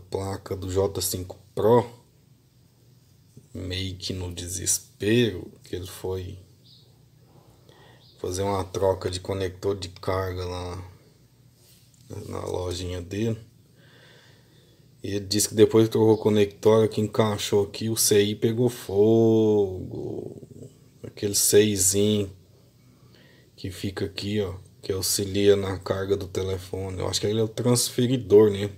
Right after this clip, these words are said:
Chega cinco volt pra ele, ele deixa passar cinco volt pro outro lado dele.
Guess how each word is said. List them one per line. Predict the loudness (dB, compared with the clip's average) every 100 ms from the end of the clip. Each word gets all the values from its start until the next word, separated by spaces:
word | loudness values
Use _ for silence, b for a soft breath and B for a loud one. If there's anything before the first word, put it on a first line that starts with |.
| -16 -20 -20 _ -20 -12
Chega | -4 4 4
cinco | 6 2 0 6
volt | 10 10 8
pra | 2 6
ele, | 8 8 8
ele | 6 4 -6 B B B B B B B -20 -20 _ _
deixa | -4 0 0
passar | 0 0 2 2 2
cinco | 0 -2 -6 -6
volt | 4 4 4 0 -10 -16 -20 -20 _ _ _ _ _ _ _ _
pro | -2
outro | 0 0 -2
lado | 2 2 2 -2
dele. | -6 -8 -10 -10